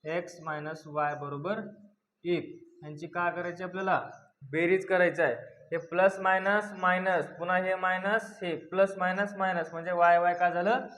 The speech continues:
कटलं. दोन एक्स बरोबर सहा. पाच आणि एक सहा.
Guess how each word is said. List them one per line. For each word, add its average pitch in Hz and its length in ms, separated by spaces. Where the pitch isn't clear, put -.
कटलं. 202 460
दोन 202 300
एक्स 180 320
बरोबर 175 500
सहा. 190 420
पाच 151 220
आणि 180 160
एक - 160
सहा. 170 340